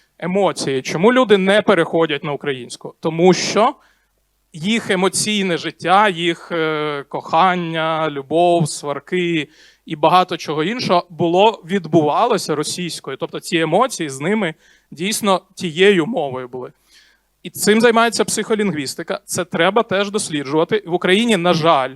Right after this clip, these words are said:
на жаль, психолінгвістики, ну, практично, мені здається, немає. Дуже поодинокі випадки, коли люди намагаються цим займатися. Це дуже важливо, тому що ми ніколи не будемо знати, чому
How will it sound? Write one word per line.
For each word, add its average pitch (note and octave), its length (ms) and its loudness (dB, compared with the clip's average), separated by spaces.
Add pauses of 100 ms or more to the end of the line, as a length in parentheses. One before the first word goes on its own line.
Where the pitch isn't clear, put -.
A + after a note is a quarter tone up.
(100)
на C#3+ 140 -12
жаль, C3 340 -8 (440)
психолінгвістики, F#3 1300 0 (360)
ну, F#3 160 0
практично, F3 720 0
мені E3 280 -4
здається, C#3+ 500 -6 (120)
немає. D3+ 540 0
Дуже F3 280 4
поодинокі D#3+ 640 2
випадки, C#3+ 460 -4
коли C#3+ 240 -4
люди D#3 260 -2
намагаються C#3+ 500 -4
цим D3 220 -10
займатися. C3+ 520 -10 (600)
Це F#3 120 4
дуже F#3+ 460 4
важливо, C3 440 -6
тому E3 220 4
що F3 120 -2
ми F3 120 0
ніколи F3+ 500 4
не D3+ 120 -6
будемо D#3 320 0
знати, F#3 360 0
чому F3+ 420 2